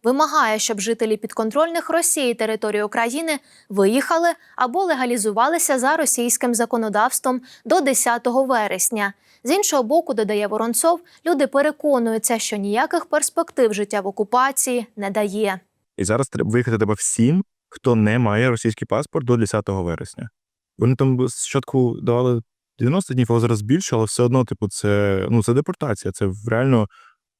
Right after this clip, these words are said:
Speaker 2: вигнання, типу, українського народу з наших територій, з українських територій. Це те, що відбувається зараз в окупації. І з цим також збільшилась кількість людей, які хочуть виїхати,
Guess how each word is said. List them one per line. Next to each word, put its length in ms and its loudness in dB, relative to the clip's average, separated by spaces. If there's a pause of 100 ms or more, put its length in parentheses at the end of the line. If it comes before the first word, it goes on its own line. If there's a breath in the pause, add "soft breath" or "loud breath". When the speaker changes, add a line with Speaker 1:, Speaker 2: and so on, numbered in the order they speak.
(440)
Speaker 2:
вигнання, 720 2
типу, 200 -2
українського 460 0
народу 340 2
з 60 0
наших 240 0
територій, 500 -4
з 80 -6
українських 360 -2
територій. 520 -6 (420)
Це 240 0
те, 160 -2
що 140 -2
відбувається 340 0
зараз 200 -6
в 40 -8
окупації. 640 -8
І 460 4 (120)
з 180 -6
цим 300 2
також 400 0
збільшилась 460 -2
кількість 340 -4
людей, 160 4
які 140 0
хочуть 300 -2
виїхати, 440 2